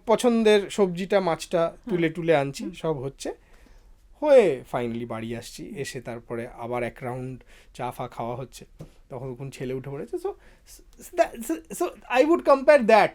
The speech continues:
Speaker 1: to
Speaker 2: হুম।
Speaker 1: something that is, কারণ, আহ, মর্নিং শোর ক্ষেত্রে যেটা হয়, তোমার অ্যালার্টনেসটা
Speaker 2: হুম।
Speaker 1: অনেক বেশি থাকতে হয়।
Speaker 2: তুঙ্গে থাকতে হয়,
Speaker 1: হ্যাঁ,
Speaker 2: হ্যাঁ।
Speaker 1: তোমাকে অ্যালার্ট থাকতে
Speaker 2: হুম।
Speaker 1: হবে, তো খেই হারিয়ে ফেললে চলবে
Speaker 2: চলবে
Speaker 1: না।
Speaker 2: না।
Speaker 1: গপ্প মিনিট ঠেকটা হচ্ছে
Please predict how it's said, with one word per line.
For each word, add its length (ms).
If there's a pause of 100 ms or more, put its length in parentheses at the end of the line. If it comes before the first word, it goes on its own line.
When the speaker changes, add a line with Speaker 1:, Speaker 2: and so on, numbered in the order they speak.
Speaker 1:
to 60
Speaker 2:
হুম। 20
Speaker 1:
something 420
that 100
is, 60 (200)
কারণ, 220 (320)
আহ, 260 (360)
মর্নিং 340
শোর 180
ক্ষেত্রে 280
যেটা 180
হয়, 140
তোমার 280
অ্যালার্টনেসটা 920
Speaker 2:
হুম। 220 (400)
Speaker 1:
অনেক 240
বেশি 240
থাকতে 320
হয়। 60
Speaker 2:
তুঙ্গে 320
থাকতে 320
হয়, 180
Speaker 1:
হ্যাঁ, 160
Speaker 2:
হ্যাঁ। 180
Speaker 1:
তোমাকে 220
অ্যালার্ট 360
থাকতে 340
Speaker 2:
হুম। 60
Speaker 1:
হবে, 120 (280)
তো 80
খেই 240
হারিয়ে 240
ফেললে 280
চলবে 220
Speaker 2:
চলবে 200
Speaker 1:
না। 40
Speaker 2:
না। 100 (460)
Speaker 1:
গপ্প 320
মিনিট 360
ঠেকটা 400 (580)
হচ্ছে 200